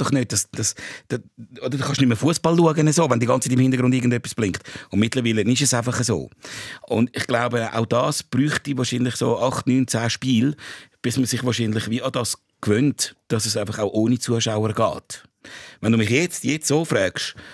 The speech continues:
ähm, ist es für mich fast nicht zum Aushalten. Also ich brauche das Ganze drumherum.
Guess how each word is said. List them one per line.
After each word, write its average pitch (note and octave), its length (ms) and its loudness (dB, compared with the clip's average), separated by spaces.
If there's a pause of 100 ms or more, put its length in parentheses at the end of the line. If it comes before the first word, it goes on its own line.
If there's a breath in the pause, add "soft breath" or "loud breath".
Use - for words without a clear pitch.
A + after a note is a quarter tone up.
(180 loud breath)
ähm, G#2+ 560 2 (760)
ist A#2 140 0
es - 60 0
für G#2+ 80 0
mich A2 120 2
fast G2+ 160 -2
nicht G#2+ 140 -4
zum F#2 140 0
Aushalten. D#2+ 420 -4 (540 loud breath)
Also - 180 -6
ich - 180 -2
brauche A#2+ 440 2
das - 160 -6
Ganze G#2 320 -2
drumherum. F#2+ 540 -2